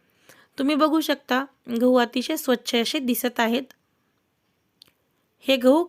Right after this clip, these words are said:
खिरीसाठी अगदी परफेक्ट आहेत. एवढा असा कोंडा माझ्या गव्हामध्ये निघलेला आहे. यामध्ये थोडेसे गहूसुद्धा आहेत, जे आपण बाजूला काढू शकतो.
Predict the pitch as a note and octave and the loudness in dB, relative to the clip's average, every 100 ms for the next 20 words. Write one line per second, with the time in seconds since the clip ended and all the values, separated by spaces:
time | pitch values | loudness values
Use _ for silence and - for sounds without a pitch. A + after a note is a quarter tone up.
0 | - - B3+ C4 B3 A#3 D4 D4 A3+ A#3 | -4 0 2 2 0 0 0 -2 0 -2
1 | G#4 - _ - A3 - F#3 - F3+ F#3 | -2 -4 _ 0 0 0 -4 -4 -6 -6
2 | F#3 _ _ _ _ _ _ _ _ _ | -12 _ _ _ _ _ _ _ _ _
3 | _ _ - A#3 B3+ C#4 C#4 D4 C#4+ C4+ | _ _ 0 4 4 4 2 -2 0 2
4 | B3+ C4 G4 _ _ _ - A3+ A3+ A#3 | 4 2 -2 _ _ _ -6 -4 -2 0
5 | A3+ A3 G#3+ A3 F4+ - - B3 A3+ G3+ | 0 0 -2 -4 -6 -8 -6 -2 0 0
6 | F#3 F3+ G3 F#3+ _ - _ _ - C4 | 0 -2 -2 -10 _ -20 _ _ -6 0
7 | D4+ D#4+ E4 D#4 C#4+ D4 D#4 B3+ B3+ C4 | 0 0 0 2 2 0 -2 2 2 0
8 | C#4 C4 C4+ A#3+ B3+ _ _ _ _ _ | -2 0 2 0 -4 _ _ _ _ _
9 | _ - A3+ A#3+ C#4+ C4+ C4+ F4 - _ | _ -12 -2 2 2 0 -2 -2 -12 _
10 | - A#3 G#3+ G#3+ C#4 - B3+ G3 F3+ F#3 | -10 -2 0 0 0 -2 -2 0 -2 -8
11 | - F3+ | -10 -12